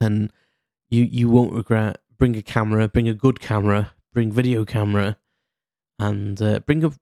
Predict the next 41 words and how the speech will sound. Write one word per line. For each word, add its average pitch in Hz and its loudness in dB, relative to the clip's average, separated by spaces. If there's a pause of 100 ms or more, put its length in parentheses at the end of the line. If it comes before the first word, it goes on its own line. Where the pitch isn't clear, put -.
bring 180 0
a - 0
raincoat. 101 0 (680)
<laughs> - -8 (640)
Um, 123 0 (840)
yeah, 143 -2 (300)
I'll, 135 2
I'll 156 0
put 175 -2
some 170 -2
links 151 -2
in 139 0
the 131 2
description 110 -4
if 101 -4
I, 113 2
<laughs> - -18
if - -4
I - 4
remember 120 -2 (440)
about 107 0
some 120 -2
of - 2
the 107 2
places 101 -4
I've 101 -2
mentioned. 101 -4 (220)
Uh, 104 -4 (360)
but 113 -2 (1120)
I - -2
think 285 2
that's 202 0
it 202 -2
for 110 -4
now. 67 -6 (260)
Thank 220 -2
you 220 0
very 185 4
much 120 -2
for - -6
listening. 95 -4